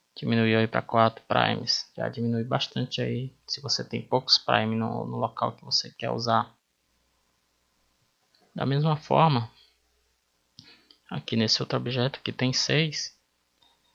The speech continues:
se eu faço a mesma opção, linko eles,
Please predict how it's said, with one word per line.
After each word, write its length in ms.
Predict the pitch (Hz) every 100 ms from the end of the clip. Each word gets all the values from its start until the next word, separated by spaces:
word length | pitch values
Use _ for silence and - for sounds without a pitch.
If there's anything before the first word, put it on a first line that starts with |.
| _ _ _
se 300 | - - 110
eu 160 | 135 156
faço 380 | - 117 -
a 40 | 120
mesma 240 | 113 117
opção, 600 | 120 - - 139 165 131 - _ _ _ _ -
linko 380 | 113 113 - 131
eles, 500 | 123 156 151 - -